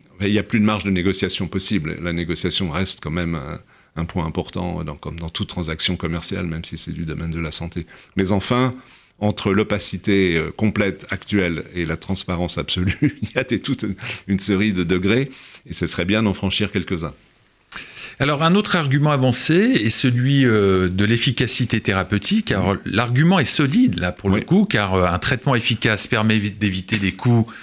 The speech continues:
Speaker 2: euh, nécessaires à la prise en charge de patients pendant de nombreuses années, voire, euh, une vie, hein, dans certaines, euh, pathologies.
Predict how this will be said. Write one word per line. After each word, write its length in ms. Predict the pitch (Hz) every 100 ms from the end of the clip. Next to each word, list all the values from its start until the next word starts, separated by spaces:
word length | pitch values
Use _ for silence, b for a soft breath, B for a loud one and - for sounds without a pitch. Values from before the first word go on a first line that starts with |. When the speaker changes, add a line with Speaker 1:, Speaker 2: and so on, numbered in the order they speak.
| B B B -
Speaker 2:
euh, 160 | 87 85
nécessaires 540 | 117 - 113 - 110
à 60 | 95
la 80 | 92
prise 260 | - 101
en 80 | 95
charge 320 | - 110 101
de 80 | 87
patients 580 | - 90 - 113 113 113
pendant 260 | 98 90 85
de 60 |
nombreuses 440 | 92 113 95 95 85
années, 340 | 87 127 208
voire, 340 | 151 104 98 87
euh, 160 | 80 73
une 180 | 90
vie, 320 | 87 120 247 220
hein, 100 | 117
dans 120 | 98
certaines, 460 | - - - 98 90
euh, 200 | 87 85
pathologies. 680 | - 82 90 90 92 147 214